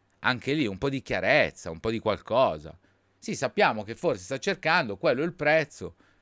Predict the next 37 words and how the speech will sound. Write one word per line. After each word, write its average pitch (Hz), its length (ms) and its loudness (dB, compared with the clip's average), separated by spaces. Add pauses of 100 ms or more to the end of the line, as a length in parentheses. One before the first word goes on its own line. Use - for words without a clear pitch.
(320)
ottocentocinquanta 165 1120 -2
nomi 160 320 0
si 95 100 -12
sono 117 220 -6
sentiti 131 480 -6
in 95 80 -4
due 110 180 4
anni, 120 440 2 (840)
e - 140 -10
poi? 170 360 2 (380)
E - 80 -20
poi 165 120 4
forse 151 360 -2
rifinanzia. 87 680 -8 (920)
Quindi 98 260 -4
un - 580 -20
po' 160 120 2
di 151 80 2
chiarezza 139 500 2
anche 98 220 -4
lì, 113 160 -2
perché 95 200 -8
non 95 120 -6
si - 100 -14
capisce - 360 -8
un 87 100 -10
cazzo. 101 360 0
Poi 120 140 0
lui 147 140 0
c'ha 151 100 -2
i 113 60 0
suoi 113 160 -4
impicci 104 420 -8
personali 104 600 0
e 95 60 0
vabbè. 90 320 -4 (520)
Però, 117 320 2